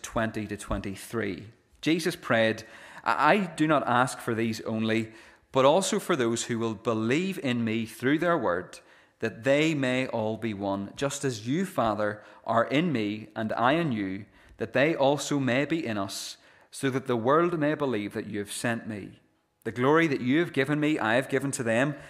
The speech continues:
that they may be one, even as we are one, I in them and you in me, that they may become perfectly one, so that the world may know that you sent me and loved them, even as you loved me."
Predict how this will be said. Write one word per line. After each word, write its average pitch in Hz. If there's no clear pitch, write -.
that 104
they 135
may 160
be 135
one, 120
even 135
as 104
we 110
are 151
one, 147
I 127
in 175
them 135
and 107
you 120
in 151
me, 107
that -
they 123
may 135
become 117
perfectly 156
one, 104
so -
that 123
the 127
world 143
may 117
know 110
that 104
you 135
sent 107
me 101
and 101
loved 131
them, 95
even 113
as 101
you 101
loved 95
me." 110